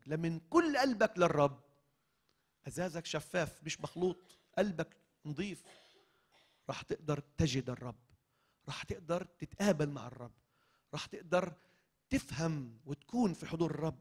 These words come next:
وتعرف مشيئة الرب. مبارك اسم الرب يسوع. مش بس هيك، لكن لما قلوبنا بتكون نقية، حياتي راح تكون مملوءة بالثمر.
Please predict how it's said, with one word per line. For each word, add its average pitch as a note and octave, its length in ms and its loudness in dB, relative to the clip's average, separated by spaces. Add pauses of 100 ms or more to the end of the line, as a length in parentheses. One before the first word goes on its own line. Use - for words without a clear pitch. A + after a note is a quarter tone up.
وتعرف D3 540 -4
مشيئة - 360 -8
الرب. A#2+ 260 -10 (600)
مبارك C3+ 420 -2
اسم - 260 -10
الرب B2 320 -10
يسوع. A2 320 -14 (560)
مش - 60 -16
بس B3+ 260 4
هيك، A#3+ 160 -2
لكن A3 340 -2 (260)
لما G#3+ 200 4
قلوبنا A#3 420 0
بتكون G3+ 340 -4
نقية، E3+ 520 -2 (300)
حياتي A#3 520 4
راح A3 280 0
تكون B3 240 -2
مملوءة G3+ 420 6
بالثمر. G#3 540 2